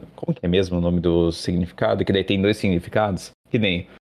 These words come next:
o pato fala, né? Quando você tá falando pra uma pessoa que é,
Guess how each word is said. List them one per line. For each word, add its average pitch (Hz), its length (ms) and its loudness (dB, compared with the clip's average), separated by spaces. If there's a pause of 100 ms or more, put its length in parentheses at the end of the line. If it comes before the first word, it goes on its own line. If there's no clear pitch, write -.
(180)
o 120 100 2
pato - 340 -2
fala, 90 460 2
né? 87 300 2
Quando 110 240 2
você 113 240 0
tá 101 520 4
falando 101 400 4
pra 98 120 2
uma 95 100 2
pessoa 95 500 4
que 95 160 0
é, 92 360 4